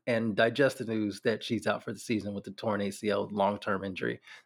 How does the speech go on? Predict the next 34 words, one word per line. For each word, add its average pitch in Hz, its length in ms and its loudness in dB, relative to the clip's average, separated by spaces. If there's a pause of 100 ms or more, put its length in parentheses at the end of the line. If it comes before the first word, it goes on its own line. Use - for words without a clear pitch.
She's 110 180 -4
gonna 107 140 0
have 104 100 2
to 104 60 -12
go 107 160 2
through 104 280 0
a, 101 80 4
a 107 120 0
very 120 240 4
difficult 98 600 0
rehab 98 380 -2
process. - 500 -2
Like, 113 200 2
it's 151 140 2
just, - 340 2 (320)
it 165 100 6
all 190 140 8
just, 139 160 -2
like, 117 240 6
it, 123 220 2
it 120 180 2
breaks 147 220 4
my 120 100 2
heart. 120 220 6
It 117 60 -2
makes 113 200 -2
me 123 120 4
upset. 107 640 4
Um, 104 460 4
it, 117 240 2
it 110 160 2
makes 117 300 0
me 107 480 0
have 107 380 2